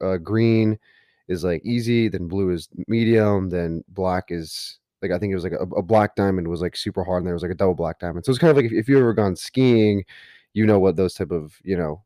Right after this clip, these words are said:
the color coordinated things are. So we started off with the blue because you're feeling like, "Okay, this should be pretty easy." The blue wasn't that bad. It was hard, but it wasn't that bad. And so we went from the blue to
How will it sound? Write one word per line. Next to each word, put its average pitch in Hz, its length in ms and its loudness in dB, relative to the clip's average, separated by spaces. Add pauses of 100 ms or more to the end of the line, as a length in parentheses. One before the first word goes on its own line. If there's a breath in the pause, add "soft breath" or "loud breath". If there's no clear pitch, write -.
the 95 140 -4
color 95 260 -2
coordinated 87 540 -4 (300)
things 90 240 -4
are. 82 240 -2 (340 loud breath)
So 110 400 4 (680)
we 123 120 -4
started 127 260 6
off 127 60 4
with 123 80 2
the 113 80 4
blue 104 260 0
because 90 140 -8
you're 98 120 -2
feeling 104 320 0
like, 92 220 -4
"Okay, 110 260 2
this 95 140 -2
should 92 100 -10
be 95 80 -6
pretty 87 220 -4
easy." 87 320 -6 (340 loud breath)
The 135 80 2
blue 208 160 0
wasn't 131 280 4
that 98 200 4
bad. 82 400 -4 (300)
It 110 80 0
was 120 140 2
hard, 107 260 2
but 104 80 2
it 101 40 4
wasn't 87 200 0
that 82 220 -4
bad. 78 420 -6
And 101 120 -4
so 104 120 -6
we 98 60 -2
went 98 160 -2
from 98 120 -8
the 95 80 -4
blue 123 460 4 (460 loud breath)
to 95 460 -4